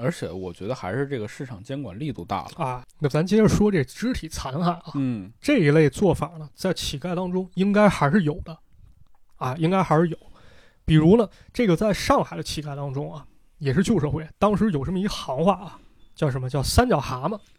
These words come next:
Speaker 1: 嗯。
Speaker 2: 啊，不是三角裤衩儿，三脚蛤蟆指的是什么呢？从外地拐了上海孩子，把他手脚给弄断，然后扔到街上要钱。这种情况其实前几年还出现过啊。
Speaker 1: 对。
Speaker 2: 哎，就是说这个人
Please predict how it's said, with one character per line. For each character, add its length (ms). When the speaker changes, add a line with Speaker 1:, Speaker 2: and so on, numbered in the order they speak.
Speaker 1:
嗯。 420
Speaker 2:
啊， 260
不 100
是 60
三 180
角 120
裤 120
衩 100
儿， 140
三 160
脚 100
蛤 260
蟆 160
指 180
的 60
是 80
什 100
么 120
呢？ 80
从 160
外 160
地 120
拐 220
了 120
上 160
海 100
孩 240
子， 80
把 80
他 80
手 180
脚 140
给 100
弄 180
断， 300
然 100
后 80
扔 160
到 80
街 200
上 100
要 140
钱。 280
这 140
种 100
情 180
况 140
其 120
实 140
前 300
几 80
年 180
还 80
出 220
现 220
过 100
啊。 160
Speaker 1:
对。 240
Speaker 2:
哎， 220
就 140
是 60
说 140
这 140
个 80
人 280